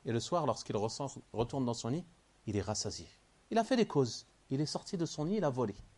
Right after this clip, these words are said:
Il a cherché sa subsistance et Allah subhanahu wa ta'ala lui a accordé.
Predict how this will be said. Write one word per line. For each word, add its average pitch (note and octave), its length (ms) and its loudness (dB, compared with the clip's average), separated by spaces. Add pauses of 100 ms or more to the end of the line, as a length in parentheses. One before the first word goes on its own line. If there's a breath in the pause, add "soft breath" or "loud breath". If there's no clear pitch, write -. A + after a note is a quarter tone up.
(180)
Il C#3 80 4
a C#3+ 60 4
cherché F3 260 -2
sa F3+ 160 -2
subsistance C3 760 -8 (480)
et C3 80 4
Allah B2+ 280 2
subhanahu B2+ 480 -4
wa G#2 120 0
ta'ala C#3+ 400 0 (320)
lui A2 120 6
a G#2+ 60 10
accordé. F#2+ 440 2